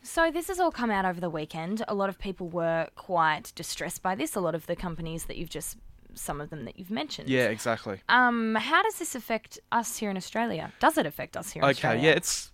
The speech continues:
Speaker 2: kind of unlikely to affect us, uh, aside from companies that might primarily deal with American consumers.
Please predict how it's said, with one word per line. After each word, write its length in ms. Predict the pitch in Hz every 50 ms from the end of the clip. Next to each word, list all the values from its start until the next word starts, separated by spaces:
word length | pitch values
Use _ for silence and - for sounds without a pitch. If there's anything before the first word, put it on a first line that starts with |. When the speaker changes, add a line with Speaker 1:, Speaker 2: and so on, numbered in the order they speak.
| - -
Speaker 2:
kind 180 | - - 214
of 80 | 262 -
unlikely 440 | 208 180 147 123 - - 123 107 107
to 260 | - - 117 - -
affect 340 | - - - 113 98 - -
us, 300 | - 98 - - - - -
uh, 60 | 113
aside 360 | 110 107 - - 143 120 127
from 160 | - - 123
companies 420 | 117 - - 107 - - 107 98 -
that 140 | - - -
might 260 | 110 107 101 - -
primarily 640 | - - - 110 104 107 107 104 107 120 127 143 151
deal 380 | 143 - 147 147 147 151 156
with 420 | 160 165 165 165 - - - - -
American 400 | - 143 143 143 143 143 - 156
consumers. 680 | 147 - 160 147 - - 160 156 165 202 254 262 - -